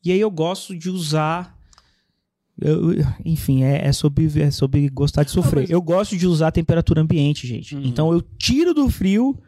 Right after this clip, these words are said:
Speaker 1: ou eu desligo a câmara climática pra ele terminar de fermentar na temperatura ambiente,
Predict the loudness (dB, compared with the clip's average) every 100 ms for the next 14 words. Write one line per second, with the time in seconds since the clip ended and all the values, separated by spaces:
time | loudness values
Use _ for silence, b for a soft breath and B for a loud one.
0 | b b b 0 2 2 2 0 2 2
1 | 0 0 2 2 -2 -2 -2 -2 -2 -2
2 | -2 -2 -2 -4 -4 -4 -2 -2 -2 -2
3 | 0 0 -2 -4 -2 -2 0 0 0 -4